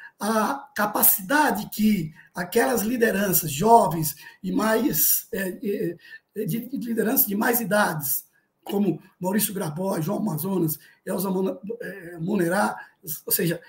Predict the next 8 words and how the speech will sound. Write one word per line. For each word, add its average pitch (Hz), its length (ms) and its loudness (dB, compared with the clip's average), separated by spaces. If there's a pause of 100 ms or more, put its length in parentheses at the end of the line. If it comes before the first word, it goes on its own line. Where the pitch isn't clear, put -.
(200)
essa 220 220 2
capacidade 226 960 2
de 190 320 0 (260)
envolvimento, 220 840 4
envolvimento 196 600 0
com 165 100 -8
as 156 120 -2
massas 175 420 2